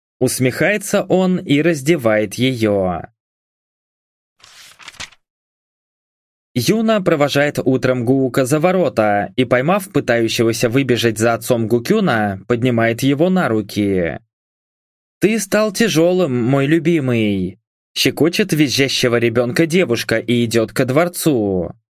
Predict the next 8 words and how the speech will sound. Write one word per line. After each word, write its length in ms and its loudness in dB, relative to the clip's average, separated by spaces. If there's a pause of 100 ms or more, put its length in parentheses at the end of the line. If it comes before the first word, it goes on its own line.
(600)
«Я 220 2
вырасту 520 0
и 180 -2
буду 280 2
носить 440 -2
тебя 340 0
на 140 2
руках», 720 -2